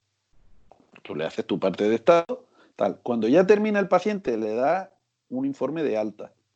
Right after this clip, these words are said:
Alta, ya, ya se le da el alta cuando ya está curado, cuando ya está restablecido. Bueno, pues ya está usted curado, ya a lo mejor le dice, "Pues venga usted dentro de un mes por hacer una revisión rutinaria, porque a mí me gusta estar tranquilo, el verlo, tal".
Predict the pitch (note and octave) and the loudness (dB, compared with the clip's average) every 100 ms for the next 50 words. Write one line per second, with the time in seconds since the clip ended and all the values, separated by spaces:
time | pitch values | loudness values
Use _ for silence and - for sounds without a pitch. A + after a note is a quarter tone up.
0 | _ _ _ _ - D3+ D3 - F2+ G#2+ | _ _ _ _ 0 0 0 -2 -2 2
1 | C3 F3 F3+ C3 D3+ F3 G#3 G#3 G3+ G3 | 6 6 4 2 4 4 6 6 6 4
2 | F3 C#3+ G#2+ - F#2 G#2 G#2 A#2 D3 D#3+ | 2 0 -2 -8 -10 -10 -6 -4 -2 -2
3 | D#3 C#3+ A2 G2+ G#2 A#2 C3+ D3 C3 C3+ | -2 -2 -4 -6 -6 -6 -2 -2 -2 -4
4 | B2+ G2 A#2 F3+ B2+ A#2+ - D3 C#3 D#3+ | -4 -4 -8 -8 -6 -6 -4 -6 -4 -4
5 | F3 B3 E3+ A2+ A#2 A#2+ C3 C3 A#2+ G#2 | 0 0 0 -2 -4 -4 -2 0 -2 -6
6 | F#2 B2 C#3+ C#3 D3+ D3+ D3 D3 D#3 F#3+ | -10 -6 -4 0 0 0 -2 -2 -2 -8
7 | - _ _ A#2+ A#2+ C3+ D3+ D3 C#3+ C#3 | -10 _ _ 0 2 2 2 2 4 2
8 | C3+ D#3 D3+ D3 D#3+ G3 G3+ F3 B2 A2+ | 2 2 2 0 2 4 4 2 -2 -2
9 | C3 C3+ C#3 C#3 C3 C#3 C3 B2+ F3 F#3+ | 0 2 2 2 2 2 0 0 2 4
10 | E3+ C3+ E3 A#2+ B2+ | 2 2 0 -2 -4